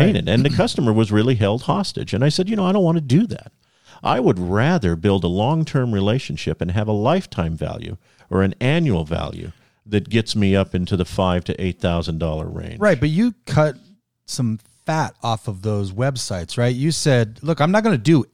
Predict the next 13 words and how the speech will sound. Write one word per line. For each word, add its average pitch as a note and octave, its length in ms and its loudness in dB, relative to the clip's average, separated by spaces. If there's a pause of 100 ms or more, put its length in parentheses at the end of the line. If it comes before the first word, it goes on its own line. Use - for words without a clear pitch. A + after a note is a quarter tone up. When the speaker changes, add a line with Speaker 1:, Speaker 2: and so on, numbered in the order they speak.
Speaker 1:
every A2+ 460 2
website. F#2+ 560 0 (120)
I'm E3 280 4
gonna D3+ 220 2
do A#2 420 0
these B2+ 380 -2
websites, F2+ 600 -6
and A#2 260 -4
these G3+ 280 2
websites A#2+ 580 -2
will A2 420 -4
work C3+ 360 -6
for G#2 400 -6